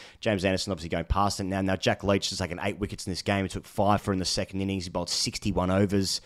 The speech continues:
He seems to be going strength to strength, or, or he just seems to be finding a really, um, a really balanced role in this England side. And, and y-, you, you were saying this at the time, mate, when, when England were just the worst team I've ever seen come out to Australia.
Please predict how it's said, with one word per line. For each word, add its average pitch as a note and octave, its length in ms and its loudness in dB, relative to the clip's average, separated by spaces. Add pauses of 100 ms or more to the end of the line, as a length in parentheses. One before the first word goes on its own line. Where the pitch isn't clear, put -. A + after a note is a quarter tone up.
(320)
He C3+ 120 2
seems C#3+ 220 2
to F#2 40 -6
be E2+ 60 -6
going E2+ 200 0
strength - 300 -2
to E2+ 60 -6
strength, G#2 380 -2
or, G#2 100 4
or A2 80 -4
he A2+ 60 -2
just A#2 180 -4
seems C3 160 0
to G#2+ 60 -4
be G2+ 40 -4
finding G2 300 -2
a F2+ 40 -2
really, F2+ 360 -6 (400)
um, E2 400 -4 (380)
a G2+ 60 -2
really A#2 160 4
balanced G#2+ 440 0
role F#2+ 160 2
in G#2 60 2
this F#2 180 -2
England F#2 260 -2
side. G#2 380 2
And, F2 180 -6 (400)
and A2 440 -2
y-, A#2+ 160 -8 (280)
you, E3+ 180 -4
you G3 180 -2
were A#3+ 80 2
saying G3 280 2
this D#3 140 2
at D#3+ 80 -2
the A2 80 -4
time, G#2 360 2
mate, F#2 140 0
when, F#2+ 300 0 (160)
when G#2 160 -2
England A2+ 340 2
were G2 60 2
just F#2 280 -4
the G2 80 4
worst F#2 400 4
team G2 180 4
I've F2+ 180 2
ever F2+ 200 -2
seen E2+ 340 0
come F2+ 200 -4
out E2+ 140 -4
to - 80 -8
Australia. D#2+ 560 -4